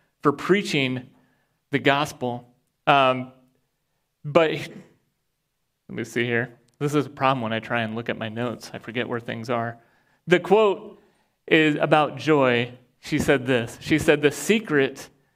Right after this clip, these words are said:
is Christ in me, not me in a different set of circumstances."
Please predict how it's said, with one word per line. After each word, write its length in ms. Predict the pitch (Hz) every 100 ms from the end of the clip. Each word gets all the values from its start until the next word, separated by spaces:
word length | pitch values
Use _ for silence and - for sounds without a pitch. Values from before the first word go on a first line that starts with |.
| _ -
is 180 | 147
Christ 540 | - - 160 160 151 -
in 260 | 135 127
me, 480 | 131 143 123 113 120 - _ _ _
not 400 | - 143 165 151
me 540 | 143 156 123 113 - _ -
in 120 | 143
a 40 |
different 360 | 120 131 131 -
set 160 | 127
of 100 | 117
circumstances." 880 | 101 117 110 123 - - - - -